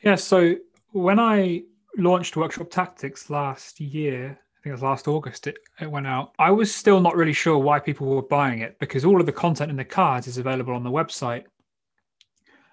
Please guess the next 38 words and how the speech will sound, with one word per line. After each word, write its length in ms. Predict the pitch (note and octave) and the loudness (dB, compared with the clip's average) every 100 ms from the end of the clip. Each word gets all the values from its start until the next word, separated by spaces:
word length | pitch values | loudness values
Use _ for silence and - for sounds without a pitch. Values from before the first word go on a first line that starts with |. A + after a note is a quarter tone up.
| _ _ | _ _
And 160 | D#3+ D3 | -4 0
I 80 | D3+ | 0
was 220 | D3 C#3 | 0 0
really 500 | E3 D#3 C#3+ C#3 - _ _ _ - | 0 0 0 -4 -8 _ _ _ -2
curious 340 | F#3 F3+ D3+ | 4 4 2
to 100 | - | -4
find 200 | D#3+ D3+ | -4 -2
out 100 | D3+ | 0
why 180 | D3+ D#3 | 2 0
people 520 | D#3+ D3 C#3+ C#3 - _ _ | 0 -4 -4 -4 -8 _ _
still, 340 | F3+ - F3+ G3+ | -4 0 0 0
y-, 160 | E3 - | -6 -2
you 60 | |
know, 100 | F3+ | -2
it's 220 | C#3+ C#3+ | -2 2
not 180 | G#3 - | 2 2
a 60 | E3 | 0
cheap 280 | - F#3 - | 0 0 2
thing. 240 | G#3+ D3+ | 2 2
It's 200 | C3+ - | -2 -4
an 100 | D3 | -6
expensive, 640 | C#3 - - D#3 - C#3 | -6 -10 -8 -8 -8 -14
high 220 | - D3+ C#3 | -4 -4 -4
quality 400 | D#3 C#3+ C3 C3 | -6 -8 -8 -10
deck 220 | C#3 - | -10 -12
of 80 | - | -2
cards. 560 | F3 C#3 B2+ C3 - _ _ _ _ _ _ _ | 0 2 0 -8 -20 _ _ _ _ _ _ _
And 100 | D3 | -2
I 60 | C#3+ | 0
was 160 | C#3+ - | 0 -2
curious 320 | - G#3+ G#3 | 2 2 2
to 100 | D#3 | -2
why 140 | D#3+ | -2
people 280 | D#3 E3+ C#3+ | -2 -4 -4
were, 400 | C3+ C3+ C3 C3+ - _ | -2 -2 -2 -6 -12 _
were 80 | D#3+ | -8
buying 380 | C3 F#3+ F3+ B2 | 2 4 4 -2
it. 220 | A#2+ A#2+ | -8 -12